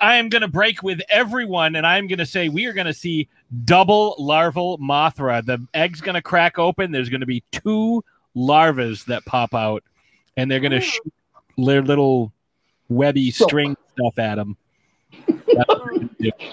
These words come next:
Speaker 2: Well, I like
Speaker 1: Oh.
Speaker 2: what Asha says about, you know, um, that, you know, three-time grandmothered, um, uh, monarch lady having a connection with the Mothra and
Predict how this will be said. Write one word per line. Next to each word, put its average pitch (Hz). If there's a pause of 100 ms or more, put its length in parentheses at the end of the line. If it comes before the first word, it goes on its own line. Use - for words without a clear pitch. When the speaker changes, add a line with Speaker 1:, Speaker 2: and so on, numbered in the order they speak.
(680)
Speaker 2:
Well, 294
I 285
like 330
Speaker 1:
Oh. 214
Speaker 2:
what 440
Asha 294
says 262
about, 233
you 240
know, 214
um, 208 (200)
that, - (640)
you 262
know, 196
three-time 240
grandmothered, 220
um, 202 (1120)
uh, 202
monarch 214 (400)
lady 196
having 214
a 202
connection 208
with 202
the 214
Mothra 196
and 196